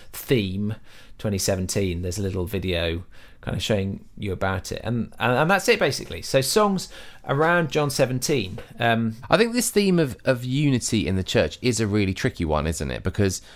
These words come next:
Speaker 2: my experience growing up is that the, the songs that we sang that were about church unity really felt very cheesy.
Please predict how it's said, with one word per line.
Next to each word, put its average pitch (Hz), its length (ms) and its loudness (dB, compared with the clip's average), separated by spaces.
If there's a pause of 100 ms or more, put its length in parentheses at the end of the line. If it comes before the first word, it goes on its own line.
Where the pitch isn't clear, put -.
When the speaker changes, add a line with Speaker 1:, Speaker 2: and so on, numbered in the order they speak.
(200)
Speaker 2:
my 165 160 4
experience 110 540 0
growing 95 260 2
up 87 180 -2
is 87 120 -2
that - 280 0
the, 92 300 2 (340)
the 104 100 -4
songs 143 320 2
that 117 100 0
we 104 140 0
sang 101 340 0
that 80 100 -6
were 92 120 0
about 87 240 0
church - 300 -2
unity 92 360 -2
really 104 440 2
felt - 340 0
very 87 320 0
cheesy. 80 840 -4